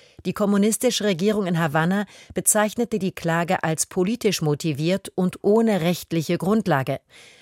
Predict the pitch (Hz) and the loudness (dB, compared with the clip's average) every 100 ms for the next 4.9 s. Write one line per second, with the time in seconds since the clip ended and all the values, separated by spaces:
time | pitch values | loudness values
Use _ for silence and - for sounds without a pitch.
0 | - 165 165 160 170 160 156 190 247 247 | -2 2 2 4 4 4 2 2 0 -2
1 | 220 226 - 196 190 190 190 196 190 240 | -2 -2 -2 -2 0 2 2 0 0 -2
2 | 226 214 208 190 - 175 - 196 208 214 | 0 0 0 -2 -2 0 0 2 2 2
3 | 165 147 151 - 185 170 185 180 196 196 | 0 0 -2 -4 -4 0 0 0 0 0
4 | 185 - 151 135 131 - 135 131 | -2 -2 -2 -2 -4 -2 -2 -2